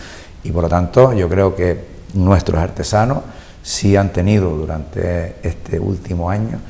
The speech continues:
todas las posibilidades y oportunidades para ofrecer no solo su producto, sino una de las cuestiones que hemos intentado hacer es que también en vivo y en directo se hagan al-, algunas actividades para que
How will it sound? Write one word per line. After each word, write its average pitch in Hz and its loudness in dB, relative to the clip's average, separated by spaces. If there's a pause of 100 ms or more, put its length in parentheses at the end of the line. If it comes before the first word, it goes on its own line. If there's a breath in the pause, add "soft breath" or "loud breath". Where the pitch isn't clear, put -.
(440 loud breath)
todas 98 4
las 85 0
posibilidades 85 0
y 85 -2
oportunidades 87 -2 (480 loud breath)
para 101 0
ofrecer 82 -2
no 90 -2
solo 95 0
su 87 -6
producto, 104 -2 (320 loud breath)
sino 82 -4
una 87 0
de 90 2
las 85 0
cuestiones 98 -2
que 92 -6
hemos 85 -4
intentado 87 -4
hacer 95 0
es 92 -2
que 101 -2
también 90 -2
en 85 0
vivo 90 0
y 92 0
en 87 -4
directo 92 -4 (360 loud breath)
se - 0
hagan 95 4 (400 loud breath)
al-, 85 -2 (120)
algunas 87 -2
actividades 90 0
para 85 -2
que 87 -2